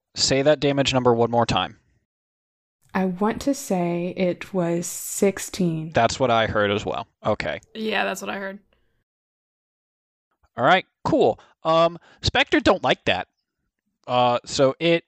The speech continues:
Speaker 1: whips around to face you and just lets out an otherworldly shriek
Speaker 2: Mm-hmm.
Speaker 1: as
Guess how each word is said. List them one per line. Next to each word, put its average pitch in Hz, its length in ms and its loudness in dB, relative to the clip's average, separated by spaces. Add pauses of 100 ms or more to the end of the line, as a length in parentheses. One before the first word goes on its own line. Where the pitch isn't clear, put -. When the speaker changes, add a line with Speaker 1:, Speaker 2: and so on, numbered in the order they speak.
(300)
Speaker 1:
whips 156 460 -2
around 139 380 2
to 131 100 -2
face - 520 0
you 110 420 2 (280)
and 113 240 0
just 104 520 2 (600)
lets 131 280 -2
out 127 160 6
an 120 120 -2
otherworldly 120 640 0
shriek - 640 0 (920)
Speaker 2:
Mm-hmm. 208 500 -4 (560)
Speaker 1:
as 123 380 0